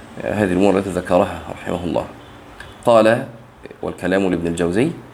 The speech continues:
"فصرت"، يعني إذ وقف على هذه الأحوال من السلف،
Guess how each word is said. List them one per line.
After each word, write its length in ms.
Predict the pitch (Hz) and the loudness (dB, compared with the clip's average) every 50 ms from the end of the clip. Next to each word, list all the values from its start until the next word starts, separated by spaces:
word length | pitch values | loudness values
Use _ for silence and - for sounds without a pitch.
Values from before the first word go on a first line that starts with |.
| - - - - - | -20 -20 -20 -10 -2
"فصرت"، 640 | - - - - 156 135 127 - - 135 147 185 196 - - - | -2 0 2 2 2 0 0 -2 -2 -2 0 -2 -4 -8 -8 -4
يعني 680 | 95 87 87 85 85 85 85 85 85 87 87 85 80 78 | -2 -2 0 0 0 0 0 0 0 -2 -2 -4 -4 -2
إذ 140 | - 92 87 | -2 -2 2
وقف 340 | 92 104 - - 98 - - | 0 0 0 0 -6 -4 -2
على 180 | 87 82 82 87 | -2 0 0 0
هذه 300 | 98 98 95 92 85 90 | 0 0 -2 -2 -4 -4
الأحوال 640 | 85 80 - - - - - 90 95 101 104 104 107 104 - - - - - - - - | -4 -4 -4 -4 -6 -4 -2 0 0 2 0 -2 -4 -10 -14 -18 -20 -20 -20 -20 -18 -12
من 140 | - - - | -8 -6 -6
السلف، 320 | 90 - - 202 185 - | -4 -4 -4 -2 -2 -2